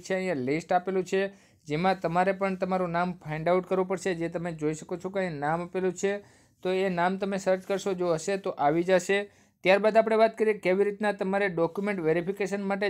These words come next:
જવાનું છે. તો એને, એનો કોલ લેટર પણ જે છે તમારે નીકળશે, એની પણ આપણે જ્યારે નીકળશે એનું પણ વીડિયો બના મારફતે તમને કહી દેશું. તો જે એક અહીંયા લિસ્ટ આપેલું છે, જે તમે જોઈ શકો છો કે તમારે કેવી રીતના ડોક્યુમેન્ટ વેરિફિકેશન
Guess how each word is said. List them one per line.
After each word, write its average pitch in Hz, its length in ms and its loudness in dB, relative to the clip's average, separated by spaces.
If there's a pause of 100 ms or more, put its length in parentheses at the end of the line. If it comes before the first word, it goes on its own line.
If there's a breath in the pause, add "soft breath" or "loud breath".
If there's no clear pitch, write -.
જવાનું 202 360 -2
છે. 208 100 6 (480 soft breath)
તો 202 60 -2 (140)
એને, 196 120 0 (140)
એનો 190 140 0 (260)
કોલ 165 220 2
લેટર 202 280 0
પણ 202 240 0
જે 190 160 0
છે 196 140 -2
તમારે 196 320 0
નીકળશે, 190 340 -2 (100)
એની 185 200 -4
પણ 190 160 -2
આપણે 190 220 -2 (200)
જ્યારે 160 240 2
નીકળશે 196 340 -2 (140)
એનું 185 180 -4
પણ 180 220 -4
વીડિયો 175 240 -2
બના 175 240 -4
મારફતે 180 400 -2
તમને 175 320 -8
કહી 151 220 0
દેશું. 202 280 0 (560 loud breath)
તો 196 80 2 (160)
જે 180 200 4 (100)
એક 202 80 -2
અહીંયા 202 380 2
લિસ્ટ 170 260 0
આપેલું 196 300 -2
છે, 202 200 2
જે 175 160 -2
તમે 190 240 -2 (100)
જોઈ 165 220 0
શકો 190 260 -2
છો 208 100 4 (760 soft breath)
કે 202 180 0
તમારે 202 320 4 (420)
કેવી 190 280 4
રીતના 208 320 2
ડોક્યુમેન્ટ 190 600 0
વેરિફિકેશન 185 520 -2